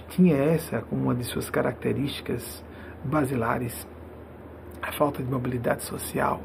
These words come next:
et cetera, et cetera. Todo aquele pensar estanque e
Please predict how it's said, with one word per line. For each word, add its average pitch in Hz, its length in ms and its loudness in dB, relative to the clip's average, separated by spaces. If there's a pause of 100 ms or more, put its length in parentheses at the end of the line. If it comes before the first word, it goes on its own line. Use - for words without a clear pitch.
et - 80 -10
cetera, 127 240 -2
et - 80 0
cetera. - 420 -4 (400)
Todo 208 160 8
aquele 180 260 4
pensar 160 680 4
estanque - 1000 2 (120)
e 151 260 2